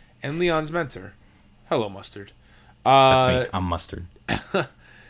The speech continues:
Speaker 1: training under Mustard on the Isle of Armor is a new rival character who will differ depending on which version you're playing. Pokemon Shield, Sword players will meet Clara, a cunning poison-type trainer,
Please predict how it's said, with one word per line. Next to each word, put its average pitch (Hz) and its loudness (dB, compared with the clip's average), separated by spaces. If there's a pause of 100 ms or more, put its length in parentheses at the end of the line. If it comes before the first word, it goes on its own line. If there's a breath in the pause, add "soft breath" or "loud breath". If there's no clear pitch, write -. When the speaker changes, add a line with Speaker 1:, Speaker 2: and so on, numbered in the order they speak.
(160 loud breath)
Speaker 1:
training 151 0
under 131 -2
Mustard 131 -2
on 120 -2
the 117 -6
Isle 110 -4
of 110 -8
Armor 143 -2
is 110 -6
a 110 -10
new 117 -4
rival 104 -4
character 165 -2
who 123 -10
will 110 -4 (540)
differ 180 -2
depending 123 -8
on 110 -6
which 110 -6
version 104 -8
you're 90 -18
playing. 92 -10 (580 soft breath)
Pokemon 113 -6
Shield, 113 -6
Sword 135 -4
players 113 -2
will 117 -10
meet 104 -12
Clara, 147 2
a 117 -8
cunning 131 -8
poison-type 110 -12
trainer, 156 -8